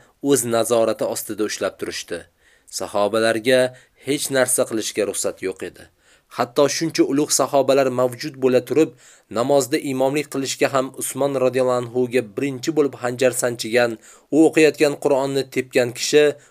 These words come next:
Usmonning qotili Rofiqiy o'tib turdi. Usmon roziyallohu anhu qotillardan birontasi ham uzoq yashamadi. Magar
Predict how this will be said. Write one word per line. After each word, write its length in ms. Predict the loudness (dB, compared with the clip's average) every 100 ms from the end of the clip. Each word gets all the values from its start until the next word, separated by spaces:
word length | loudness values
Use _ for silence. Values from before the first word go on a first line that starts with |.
| _
Usmonning 640 | -4 -2 2 2 2 -4 -6
qotili 560 | 0 0 2 -2 0 -2 -4 _ -8
Rofiqiy 680 | -2 0 0 -4 -6 -2 -2 -4
o'tib 280 | -10 -10 -12
turdi. 320 | -12 -10 -12 -16 _ _ _ _ _
Usmon 380 | -4 -2 2 2
roziyallohu 480 | 4 2 2 0 -2
anhu 220 | -2 -2 0
qotillardan 760 | 0 0 0 -2 0 2 2 0
birontasi 520 | 0 0 2 0 -2 0
ham 200 | 0 0 -6 _ -10
uzoq 340 | -2 0 0
yashamadi. 560 | -2 -2 -2 -4 -6 -10 _ _ _ _ _ -6
Magar 360 | -2 2 2